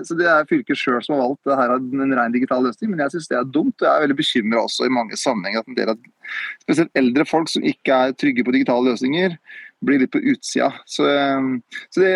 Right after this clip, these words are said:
hadde jeg hatt makt over det, så skulle det også vært bestemt at det skulle vært, eh, fysisk mulig for de som, eh, ønsker å avgi stemmen fysisk. Men, eh, det,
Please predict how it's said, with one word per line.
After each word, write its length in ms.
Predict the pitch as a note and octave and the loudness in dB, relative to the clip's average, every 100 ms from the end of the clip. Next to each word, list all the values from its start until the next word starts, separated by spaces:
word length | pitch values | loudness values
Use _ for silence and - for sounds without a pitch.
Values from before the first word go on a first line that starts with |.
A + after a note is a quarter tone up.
| F3+ | 0
hadde 220 | E3 F3+ F3+ | 0 0 2
jeg 140 | E3+ | 2
hatt 100 | F3+ | 0
makt 240 | E3 D3+ - | -4 -4 -2
over 160 | F3 | -2
det, 80 | F#3 F#3 | -2 -4
så 80 | E3 | -10
skulle 220 | - D3+ | -8 -6
det 80 | C#3 | -6
også 160 | C#3+ | -6
vært 100 | C#3 | -6
bestemt 320 | D3+ - A#2 | -6 -6 -6
at 100 | A#2 B2+ | -8 -12
det 80 | B2+ | -8
skulle 240 | C#3+ A#2 | -4 -4
vært, 180 | - - D3+ | -6 -2 -2
eh, 80 | |
fysisk 640 | D3+ - B2+ - C3+ - - | 0 -2 -4 -2 -4 -4 -2
mulig 400 | D#3 A2+ G#2+ B2+ | 0 2 2 2
for 160 | C#3+ | 0
de 140 | A#2+ G#2 | -2 -2
som, 240 | - B2+ | -2 -2
eh, 400 | B2+ B2+ B2 A#2+ A#2+ | 0 0 0 0 0
ønsker 400 | A#2+ G2+ - A2+ | -2 -4 -6 -4
å 480 | A#2 A#2 A2+ A2+ A2+ - - - - A2+ | -2 0 0 -2 -4 -10 -20 -20 -8 -2
avgi 180 | A#2 | -2
stemmen 320 | A#2+ B2+ G#2+ A2 | 0 -2 -2 -2
fysisk. 320 | - - A#2+ | -4 -8 -8
Men, 180 | C#3+ C3+ | -6 -4
eh, 220 | C3+ C3+ B2+ _ | -2 -4 -6 _
det, 440 | - C#3 C3+ C3+ | -2 2 2 2